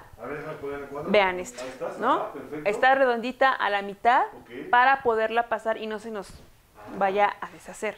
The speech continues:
Speaker 1: A
Speaker 2: Y de
Speaker 1: romper.
Speaker 2: ahí, vean, la pasamos. Y así ya evitamos que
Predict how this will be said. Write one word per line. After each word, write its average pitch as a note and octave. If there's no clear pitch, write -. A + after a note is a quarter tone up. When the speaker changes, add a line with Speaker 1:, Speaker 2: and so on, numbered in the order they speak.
Speaker 1:
A -
Speaker 2:
Y G3+
de G3+
Speaker 1:
romper. G#3
Speaker 2:
ahí, A#3
vean, E3+
la D#3+
pasamos. B3
Y D4+
así C#4+
ya A#3
evitamos A3+
que G#3+